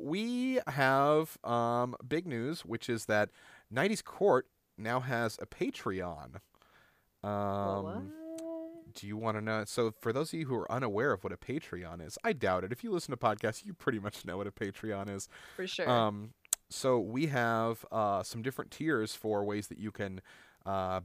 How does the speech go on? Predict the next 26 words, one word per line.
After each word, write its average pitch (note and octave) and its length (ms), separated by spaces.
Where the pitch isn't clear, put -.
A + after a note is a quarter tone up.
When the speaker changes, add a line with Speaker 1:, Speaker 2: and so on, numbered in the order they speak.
Speaker 1:
be G2 720
more G2+ 220
involved G#2 340
with C#3 80
the - 80
podcast, E3+ 540
as G#2+ 120
well B2+ 220
as B2+ 80
support - 480
the A#2 60
podcast. A2 600
Um, G2+ 340
'cause D#3+ 180
we A3+ 100
do F#3 120
have C3+ 300
some B2 180
expenses A2 500
that G2+ 120
we A2 100
do. B2 240
Like G#2 220
I G#2 40
said, A#2 220
we, G2+ 200